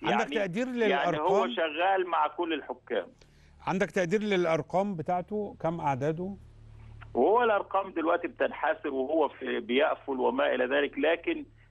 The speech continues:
Speaker 2: اللي أعطته قبلة الحياة، قبلة الكبيرة للحياة هذه الثلاث سنوات، عمل ثلاث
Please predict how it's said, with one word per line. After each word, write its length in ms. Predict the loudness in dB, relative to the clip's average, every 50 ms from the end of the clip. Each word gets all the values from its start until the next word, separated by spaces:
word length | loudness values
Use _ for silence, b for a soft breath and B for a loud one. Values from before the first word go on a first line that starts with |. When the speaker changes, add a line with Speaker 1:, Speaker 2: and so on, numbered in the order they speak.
| b -8 -2 0
Speaker 2:
اللي 180 | 2 4 4
أعطته 440 | 4 4 2 2 0 -4 -14 -18 -14 -2 -2
قبلة 300 | -2 0 2 0 -2 -2 -2
الحياة، 420 | -10 -8 -2 0 2 2 2 2
قبلة 460 | 0 0 0 0 0 0 2 0 0
الكبيرة 540 | 0 0 -2 -4 -4 -2 0 0 2 2 2
للحياة 600 | 0 0 -4 -4 -2 0 2 2 2 2 2 0
هذه 160 | 0 0 -2
الثلاث 420 | -6 -6 -4 _ 0 2 2 2 0 -2 -6
سنوات، 380 | -2 0 2 2 2 2 0
عمل 340 | 0 -2 0 0 0 -2 -2 -2
ثلاث 220 | -2 0 0 0